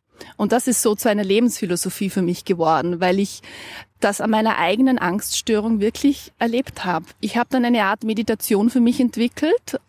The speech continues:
und habe dann wirklich teilweise, äh, jeden Tag mehrere Stunden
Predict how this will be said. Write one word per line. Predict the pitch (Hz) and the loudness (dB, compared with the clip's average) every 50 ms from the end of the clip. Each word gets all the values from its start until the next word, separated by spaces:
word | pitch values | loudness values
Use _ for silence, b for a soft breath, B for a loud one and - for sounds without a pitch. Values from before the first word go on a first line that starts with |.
| _ _ _ - | _ _ _ -2
und | - 220 226 226 226 233 233 240 247 - - - | 0 2 2 2 2 2 2 2 0 0 -2 -6
habe | 220 - 220 214 - - | -2 0 0 -2 -2 0
dann | - 285 254 226 208 | 0 0 2 2 2
wirklich | 202 214 - - - - - | 0 0 0 0 -2 -4 -2
teilweise, | - - 202 190 185 196 202 208 202 190 196 214 208 - - 262 277 311 440 508 - B B B B B B B B B B B B B - | -4 -6 -4 -2 -2 -2 0 0 0 0 0 0 -2 -2 0 0 0 0 0 -2 -8 B B B B B B B B B B B B B -2
äh, | - 233 226 | 0 0 2
jeden | 240 220 208 196 220 285 427 - | 0 0 0 0 0 0 0 -2
Tag | - - - 226 196 185 190 220 254 294 285 - - | -4 -6 -4 0 0 2 2 2 0 -2 -4 -4 -2
mehrere | 233 240 214 220 262 277 277 269 277 | 0 2 2 4 2 2 2 0 0
Stunden | - - - 254 233 233 226 - - 262 269 277 277 | -2 0 0 0 2 2 0 0 0 2 2 2 2